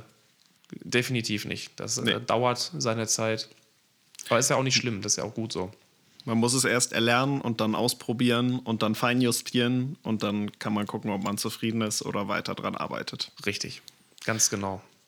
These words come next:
Speaker 1: Schön.
Speaker 2: Ja.
Speaker 1: Geil. Jetzt haben wir ge-, ja, hätten wir jetzt noch ein zweites Thema genannt, gerade am Anfang, dann hätten wir darüber noch
Speaker 2: Hätten
Speaker 1: schneiden
Speaker 2: wir da
Speaker 1: können,
Speaker 2: noch
Speaker 1: ne?
Speaker 2: drüber sprechen können.
Speaker 1: Ja,
Speaker 2: Nö,
Speaker 1: aber
Speaker 2: aber
Speaker 1: macht
Speaker 2: ich
Speaker 1: nix.
Speaker 2: bin, ich bin sehr zufrieden. Also viele Elemente von dem, die wir jetzt, äh,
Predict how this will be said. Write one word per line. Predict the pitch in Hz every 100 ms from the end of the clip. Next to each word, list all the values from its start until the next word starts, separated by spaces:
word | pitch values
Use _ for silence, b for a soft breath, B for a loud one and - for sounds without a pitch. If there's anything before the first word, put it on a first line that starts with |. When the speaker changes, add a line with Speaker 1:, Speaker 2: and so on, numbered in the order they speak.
| _ b b b -
Speaker 1:
Schön. | - 202
Speaker 2:
Ja. | 104 - - _ _ _ _ _ _
Speaker 1:
Geil. | - 85 87 - _ _ _ _ _ _
Jetzt | 120
haben | 131 139
wir |
ge-, | 135 135
ja, | 135
hätten | 127 143
wir |
jetzt | 139 127
noch |
ein | 123
zweites | - 123 160
Thema | - 165 165
genannt, | 156 156 165 170
gerade | 147 156
am | 156 147
Anfang, | 160 156 160
dann | 156 147 147
hätten | 143 -
wir | 139
darüber | 151 151 104
noch | 123
Speaker 2:
Hätten | - 135
Speaker 1:
schneiden | 147 147
Speaker 2:
wir | 143
da |
Speaker 1:
können, | 147
Speaker 2:
noch | 156
Speaker 1:
ne? | 139
Speaker 2:
drüber | 123 117
sprechen | 123 120
können. | 117 117 113
Speaker 1:
Ja, | 107 110
Speaker 2:
Nö, | 170
Speaker 1:
aber | 120
Speaker 2:
aber | 135
Speaker 1:
macht | 135
Speaker 2:
ich | -
Speaker 1:
nix. | 113
Speaker 2:
bin, | 156 143 143
ich | 104 143
bin | 156 143 143
sehr | 127 135
zufrieden. | - 131 156 135
Also | 107 127 143 139 B -
viele | - 170
Elemente | 120 131 127 139
von | 147 131
dem, | 127 131 135
die | 123
wir | 120
jetzt, | 117 120 - -
äh, | 113 110 107